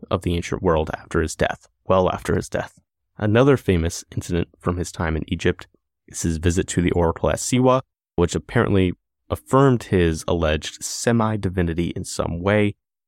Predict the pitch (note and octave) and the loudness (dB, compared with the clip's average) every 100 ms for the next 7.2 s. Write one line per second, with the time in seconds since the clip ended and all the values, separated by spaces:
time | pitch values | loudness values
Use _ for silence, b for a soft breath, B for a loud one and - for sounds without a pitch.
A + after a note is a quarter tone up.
0 | _ _ _ - A2 A#2 A#2 A2 - G#2+ | _ _ _ -2 2 4 4 2 0 2
1 | G2 F#2 F2 A#2+ A2+ F#2+ F2 - E2+ E2+ | 4 2 2 2 4 2 -2 -2 0 0
2 | E2+ F2 E2 - E2 D#2+ - - - - | 2 0 0 -4 -6 -6 -8 -6 -4 -4
3 | D#2 D2+ - D#2+ - _ _ _ _ _ | -4 -4 -4 -6 -8 _ _ _ _ _
4 | _ _ - F2+ - - _ _ _ _ | _ _ 0 0 -2 -10 _ _ _ _
5 | _ _ _ _ F2 - - G#2+ - F2+ | _ _ _ _ -6 -2 2 2 2 0
6 | E2 E2 E2 E2 D#2+ D#2 - E2+ E2+ E2 | 0 -2 -2 -2 -4 -4 -2 0 0 0
7 | D#2+ | -4